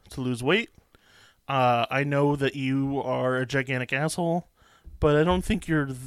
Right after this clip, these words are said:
as gigantic of an asshole when it would come to something like this.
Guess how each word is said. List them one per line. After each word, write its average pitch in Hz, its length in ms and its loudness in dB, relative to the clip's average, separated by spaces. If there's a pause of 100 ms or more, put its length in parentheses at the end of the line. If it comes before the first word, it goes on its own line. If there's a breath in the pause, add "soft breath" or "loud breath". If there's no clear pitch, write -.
(480)
as 143 240 4
gigantic 135 480 -2
of 135 80 -4
an 131 60 -2
asshole 131 480 -2
when 127 180 -6
it 131 100 -6
would 131 140 -8
come 135 180 -4
to 131 80 -6
something 131 300 -6
like 123 200 -6
this. 147 580 -2